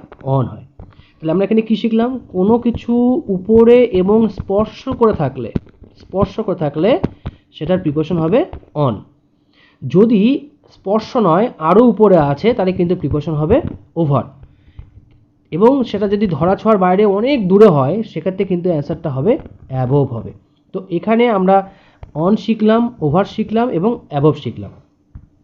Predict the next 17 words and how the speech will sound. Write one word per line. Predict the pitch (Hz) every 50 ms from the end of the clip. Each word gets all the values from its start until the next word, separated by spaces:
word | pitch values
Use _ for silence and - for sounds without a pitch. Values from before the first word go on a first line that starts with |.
| _ _ _ _ _ _
তাহলে | 151 147 156 -
এখানে | 165 156 - 208 233 233
অ্যান্সারটা | 220 220 233 220 233
কোনটা | 220 220 214 208 226 220
হবে? | 208 208 208 269 302 294 - _ - - - - _ -
on | 139 143 139 123
হবে, | 110 110 101 98 95 - _ _ _ _ _ _ _ _ _ _ _ _ -
ঠিক | 233 277
আছে? | 240 190
কারণ | 151 170 180 185
বইটা | 160 170 170 180 190
তো | 208 214
টেবিলের | 208 190 170 165 180 196 202 190
থেকে | - 226 214 214
অনেক | 196 202 196
উঁচুতে | 180 175 - 220 240
নেই, | 277 285 196